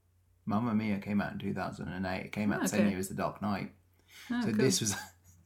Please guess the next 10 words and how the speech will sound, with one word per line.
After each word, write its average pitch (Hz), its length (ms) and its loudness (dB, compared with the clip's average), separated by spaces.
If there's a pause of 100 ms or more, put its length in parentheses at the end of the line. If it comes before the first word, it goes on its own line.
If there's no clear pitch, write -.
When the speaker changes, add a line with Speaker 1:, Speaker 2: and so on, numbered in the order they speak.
(420)
Speaker 1:
<laughs> - 60 6
so - 140 10
you've 151 340 12
got 143 360 12
two 156 240 10
very 135 240 12
important 110 520 4
musicals, 110 500 2
I 90 100 2
guess. - 500 -2